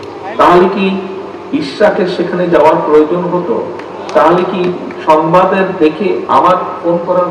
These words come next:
কোনো প্রয়োজন হতো? হতো না। কারণ যেই মানুষটিকে আপনারা নির্বাচিত করতেন, সেই মানুষটি আপনাদের কাছে আপনাদের দেখভাল করার জন্য বাধ্য থাকত, কারণ সে জানত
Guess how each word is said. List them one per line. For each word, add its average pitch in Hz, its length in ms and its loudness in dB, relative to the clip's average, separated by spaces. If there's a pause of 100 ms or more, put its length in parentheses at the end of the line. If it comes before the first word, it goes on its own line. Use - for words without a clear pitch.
কোনো 175 220 -2
প্রয়োজন 165 240 4
হতো? - 420 -4
হতো - 180 -4
না। - 60 -6 (640)
কারণ 170 300 6 (120)
যেই 175 280 4
মানুষটিকে 214 640 0
আপনারা 190 380 2
নির্বাচিত 185 720 0
করতেন, 208 320 -4 (760)
সেই 208 220 2
মানুষটি 208 600 0
আপনাদের 185 520 2
কাছে 180 280 0 (240)
আপনাদের 170 400 2 (120)
দেখভাল 170 500 2
করার 151 300 2
জন্য 139 280 0 (120)
বাধ্য 127 320 0
থাকত, 117 260 -10 (580)
কারণ 143 280 6 (640)
সে 170 240 4
জানত 165 400 0